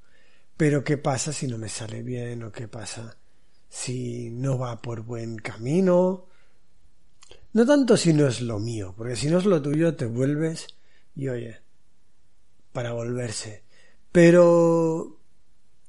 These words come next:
pero bueno, yo creo que existe un miedo mayor que ese, ¿no? Que es el miedo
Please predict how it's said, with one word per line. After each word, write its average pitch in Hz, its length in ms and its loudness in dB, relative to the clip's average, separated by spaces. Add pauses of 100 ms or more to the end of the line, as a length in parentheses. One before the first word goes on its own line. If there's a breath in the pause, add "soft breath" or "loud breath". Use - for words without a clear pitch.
(300)
pero 220 240 2
bueno, 180 220 4
yo 160 220 0
creo 226 280 4
que 170 100 0
existe 196 800 0 (920 soft breath)
un 185 180 8
miedo 208 220 10
mayor 131 440 0
que 107 220 -10
ese, 104 260 -14
¿no? 113 140 -16 (1900)
Que 165 120 0
es 156 100 0
el 196 140 4
miedo 180 720 4